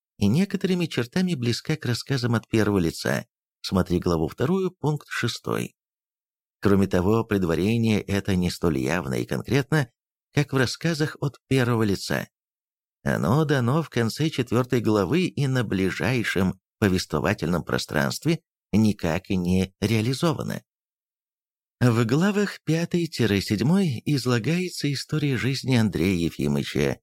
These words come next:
в главе восьмой доктора Хоботова. Только в девятой главе повествование возвращается к тому, на что намекалось. Но как подаётся теперь это событие?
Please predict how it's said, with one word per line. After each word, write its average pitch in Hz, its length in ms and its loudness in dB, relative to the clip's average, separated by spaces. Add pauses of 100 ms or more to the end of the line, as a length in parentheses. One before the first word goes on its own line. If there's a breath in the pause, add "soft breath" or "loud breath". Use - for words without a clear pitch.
в 95 160 2
главе 101 280 4
восьмой 85 440 -2
доктора 65 500 -4
Хоботова. - 640 -4 (640)
Только 147 320 2
в 117 80 0
девятой 120 520 -2
главе 95 520 2
повествование 82 920 0
возвращается 82 680 -2
к - 100 -10
тому, 175 440 0 (200)
на 131 200 2
что - 360 -2
намекалось. 95 680 0 (520)
Но 131 160 4
как 147 240 -2
подаётся 147 560 -2
теперь 117 300 -2
это 90 160 -2
событие? - 560 -4